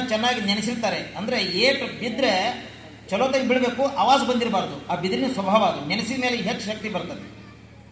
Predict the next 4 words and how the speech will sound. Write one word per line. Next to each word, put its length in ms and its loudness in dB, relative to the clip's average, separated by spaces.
ಬಾಳೆ 320 0
ಗೆಜ್ಜೆಯೇ 560 2
ನೀರು 340 4
ಹಾಕಿದ್ರೆ 800 0